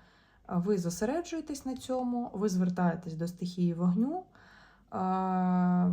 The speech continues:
ну, така всім відома, скажімо так, е, сила, е, є такий вогняний, вогняне таке божество Семаргал, ну, це в слов'янській традиції. Е, можете звертатись до будь-якого,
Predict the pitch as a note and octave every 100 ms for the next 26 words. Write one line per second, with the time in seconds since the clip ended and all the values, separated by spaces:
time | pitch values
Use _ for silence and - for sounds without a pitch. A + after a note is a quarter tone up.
0 | F3 A#3+ C4+ - G#3 G3 F3 F3+ - A3+
1 | A3 F3+ F#3 G#3+ G#3 F#3+ - F#3 F3+ F3+
2 | F3+ F3+ F3+ - _ F#3+ F3+ F3+ F3+ -
3 | G#3 F#3+ F3 E3+ F3 - _ _ _ _
4 | _ _ G3 F3 E3+ E3 E3 E3 E3 E3
5 | F3 F3+ E3 F3 F3+ F#3 F3+ F3 - -
6 | _ _ - - - - F#3 F#3 F#3+ F3+
7 | - E3+ F3 F3+ F3+ - E3+ E3 - -
8 | F#3 F#3+ C#4 D4 C4 A3+ G#3+ F#3 F3+ F3
9 | F3 F3 F3 - F3 F3 F3 - F3+ F3+
10 | F3 F3+ - F3+ F3+ - - - - -
11 | - _ _ _ _ _ G3 F#3 F#3+ G#3+
12 | F#3+ F3+ F3+ F3+ G3+ F3+ E3+ F3 F3 F3+
13 | F3 - - E3+ E3 E3+ E3+